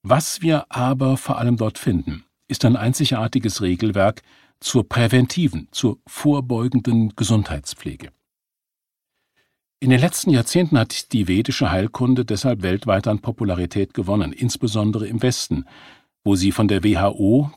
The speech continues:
der Weltgesundheitsorganisation, offiziell als ganzheitliche Medizin anerkannt ist. Im April zweitausendzweiundzwanzig hat die W H O in Jamnagar, Gujarat, Indien, das globale Zentrum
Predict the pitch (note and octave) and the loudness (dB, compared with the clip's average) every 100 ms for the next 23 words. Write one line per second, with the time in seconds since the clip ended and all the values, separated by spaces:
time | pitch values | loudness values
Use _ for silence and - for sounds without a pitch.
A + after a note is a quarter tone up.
0 | - D2 D#2+ F#2+ - G2+ G2+ A2+ A#2 A2 | -8 -8 -4 -4 -2 0 0 0 -2 -2
1 | - A2 G#2+ G#2+ G2+ - A2 G#2+ B2+ - | -6 -4 -2 -2 -4 -2 0 0 -2 -4
2 | - G#2+ - F2+ B2 - G2+ G#2+ - - | -4 -2 -2 0 -2 -2 -4 -4 -6 -2
3 | G2 C3+ - A2+ - G#2 - A#2+ F#2+ G#2 | 0 0 -2 -6 -6 -8 -4 -2 0 -2
4 | - G#2+ G#2 - - F#2+ - - C2+ - | -4 -4 -4 -4 -2 -2 -4 -12 -14 -14
5 | - - _ _ _ _ _ _ _ _ | -14 -16 _ _ _ _ _ _ _ _
6 | _ _ _ _ - C3+ D3+ D#3+ - F#3+ | _ _ _ _ -4 0 0 0 2 2
7 | G#3 - D3 D#3+ D3+ C3+ C3+ - A#2+ A2 | 2 2 2 2 2 2 0 0 0 0
8 | - B2 E3 D#3 D#3 C3+ B2+ G2+ A2+ G#2 | 0 0 0 0 -2 0 0 0 0 0
9 | A2 - A#2 E3+ G3+ - - C3 B2+ C#3 | -2 0 2 2 2 0 2 4 6 2
10 | C#3+ A#2 B2+ G#2 F2 F#2 F#2 A#2 C#3+ A2 | 2 2 4 4 2 0 2 2 2 0
11 | A#2 G2+ F2+ F#2 - - - B2 A2+ A#2 | -2 0 0 0 -4 -10 -6 0 2 4
12 | B2 C3 C#3 A2 G2 - - G#2 F#2 F#2 | 4 4 4 0 -4 -6 -4 -2 0 0
13 | A2 A#2 - - G#2+ C3+ - A#2+ B2 | 0 -2 -6 -2 0 -2 0 2 2